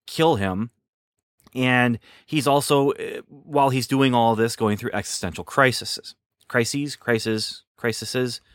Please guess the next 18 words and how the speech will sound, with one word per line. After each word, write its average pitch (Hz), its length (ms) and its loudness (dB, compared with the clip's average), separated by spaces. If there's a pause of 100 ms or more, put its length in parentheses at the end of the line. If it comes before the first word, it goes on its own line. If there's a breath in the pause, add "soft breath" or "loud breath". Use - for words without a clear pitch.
(1600 soft breath)
He's - 180 4
having 143 280 4
an 120 120 6
existential 104 520 2
crisis - 600 -2 (1500)
repeatedly. 101 640 0 (520)
How's 101 140 -2
that? 95 240 0 (300)
<laughs> - 280 -12
That's - 200 -6
the 120 80 0
way 107 120 2
to, 98 160 -2 (320 loud breath)
to 139 140 4
avoid 117 520 4
the, 104 220 -2
the 127 140 0
plural 95 680 -2